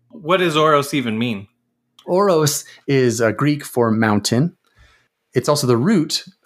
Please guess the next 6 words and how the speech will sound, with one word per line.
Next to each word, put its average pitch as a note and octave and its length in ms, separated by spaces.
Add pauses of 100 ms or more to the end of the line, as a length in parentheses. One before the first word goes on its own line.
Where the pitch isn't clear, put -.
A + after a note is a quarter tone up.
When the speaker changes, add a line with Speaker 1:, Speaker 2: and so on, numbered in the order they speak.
Speaker 2:
for A2 920
the, G2+ 440 (200)
the G#2 80
geologic A2 420
term G#2+ 300
orogenesis, A2 1000